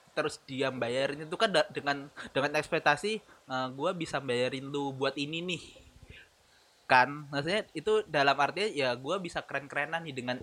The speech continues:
dengan ini. Tapi ketika, ketika itu membuat cewek sampai, sampai apa ya,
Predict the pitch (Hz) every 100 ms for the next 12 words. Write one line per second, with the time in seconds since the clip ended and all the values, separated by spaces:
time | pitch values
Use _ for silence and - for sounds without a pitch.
0 | - 131 135 151 156 147 147 156 202 214
1 | 196 165 160 156 - - - - 170 -
2 | 160 - 170 170 185 175 165 147 147 -
3 | 151 143 143 147 151 143 143 160 165 180
4 | 185 180 - - _ - - - 147 147
5 | 160 214 254 139 117 123